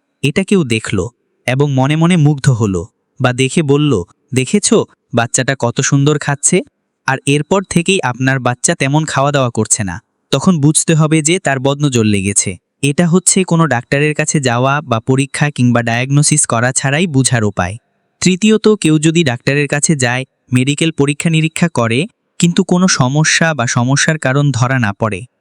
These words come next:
রিপোর্ট নরমাল আসে বা ডাক্তার বলে এরকম একটি সমস্যা আছে,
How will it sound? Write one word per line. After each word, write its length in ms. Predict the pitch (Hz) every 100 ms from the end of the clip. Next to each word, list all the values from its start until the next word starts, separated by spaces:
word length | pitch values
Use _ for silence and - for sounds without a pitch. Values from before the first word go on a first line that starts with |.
| _ -
রিপোর্ট 340 | 147 202 202 139
নরমাল 360 | 131 147 123
আসে 320 | 101 - 107 104 _ _ -
বা 120 | 131
ডাক্তার 380 | 139 151 170 165
বলে 260 | 151 165 165
এরকম 380 | 123 143 165
একটি 240 | 160 - 175
সমস্যা 460 | 135 123 139 -
আছে, 380 | 117 110 - 135